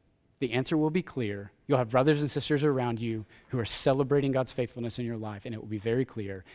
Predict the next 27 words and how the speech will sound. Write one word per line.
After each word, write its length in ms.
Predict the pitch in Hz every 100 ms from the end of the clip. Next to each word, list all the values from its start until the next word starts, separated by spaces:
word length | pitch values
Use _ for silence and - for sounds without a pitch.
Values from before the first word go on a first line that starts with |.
| - -
It 120 | 131
was 200 | 123 104
worth 240 | 135 143
it 60 | 170
every 320 | 139 135 143 -
second 360 | - - 151 156
along 240 | 147 147
the 80 | 151
way, 420 | 123 104 98 95 - _ _ _ _ _ -
and 120 | 120
he 120 | 120
withheld 480 | 120 110 - 113 101 -
no 240 | 113 113
good 180 | 95 95
thing 260 | - 90 90
from 200 | - -
you. 100 | - _ _ _ _ _ _ _ _ _ -
Let's 120 | 113
pray. 180 | - - - _ _ _ _ _ _ - - - - _ _ _ _
Father 220 | - 151 139
God, 400 | 135 127 123 - _ _ -
thank 220 | 147 -
you 220 | 165 160
that 140 | 139
you 180 | 135 151
are 80 | 143
faithful. 560 | - 135 131 147 143